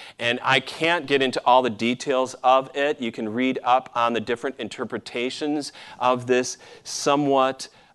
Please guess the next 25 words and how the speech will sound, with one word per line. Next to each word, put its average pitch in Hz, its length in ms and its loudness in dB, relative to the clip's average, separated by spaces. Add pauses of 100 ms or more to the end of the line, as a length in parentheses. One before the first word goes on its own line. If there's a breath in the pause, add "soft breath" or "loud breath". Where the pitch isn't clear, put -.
(100)
um, 101 420 -2 (1200)
apocalyptic, 120 1200 -2 (720)
um, 90 440 -4 (240)
mysterious 117 960 -2
prophecy. 113 920 -2 (840)
But 120 100 0
it 117 60 0
comes 127 320 0
up 123 140 -2
in 113 120 0
Daniel 120 720 0
chapter, 107 720 -2
uh, 95 260 0
nine, 107 360 -2
verse 104 160 -6
twenty-four 104 640 -2
here. 104 400 -6 (580)
And, 113 500 0
uh, 120 80 -6
Daniel, 127 800 0
uh, 104 260 -4
Christopher 117 460 -4
Wright 110 220 2
says 101 280 -4
this, 95 400 -6